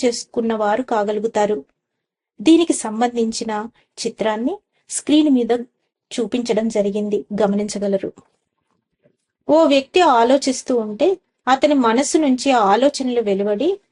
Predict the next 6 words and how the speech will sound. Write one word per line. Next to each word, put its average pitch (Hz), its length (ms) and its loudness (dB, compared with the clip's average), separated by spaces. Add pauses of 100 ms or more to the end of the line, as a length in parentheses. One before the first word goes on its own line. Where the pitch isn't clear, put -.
(180)
ఎథిరిక్‌లో 262 600 2
నుంచి, 226 520 -4 (120)
ఆరాలో 240 500 4
నుంచి 233 340 -2
దూసుకుని 208 520 -4
వెళ్లి, 220 400 0